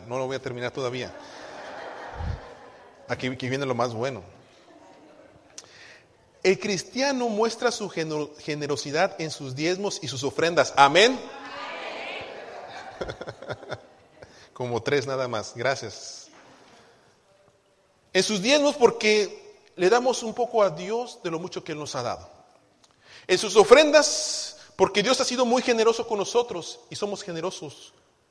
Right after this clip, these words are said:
con los diferentes ministerios que hay. Tanto el diezmo y la ofrenda se tratan de la confianza en Dios. Miren, voy a ser honesto con ustedes.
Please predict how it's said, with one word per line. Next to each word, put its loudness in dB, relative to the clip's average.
con -6
los -2
diferentes -4
ministerios -8
que -12
hay. -16
Tanto 4
el 4
diezmo 0
y -2
la 6
ofrenda 0
se -6
tratan -4
de -2
la -4
confianza -8
en -8
Dios. -14
Miren, -4
voy -20
a -6
ser -6
honesto -8
con -10
ustedes. -14